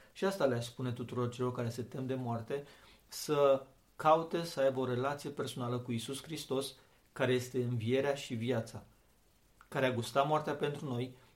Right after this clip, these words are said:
pentru ca noi să nu mai fim sclavi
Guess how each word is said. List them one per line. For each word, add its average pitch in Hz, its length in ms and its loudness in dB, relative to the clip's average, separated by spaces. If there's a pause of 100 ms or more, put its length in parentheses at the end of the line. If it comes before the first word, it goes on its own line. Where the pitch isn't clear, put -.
(120)
pentru 127 260 -4
ca 123 140 -2
noi 131 160 -2
să 131 160 -4
nu 127 220 -2
mai 156 180 0
fim 135 300 -4 (320)
sclavi - 640 4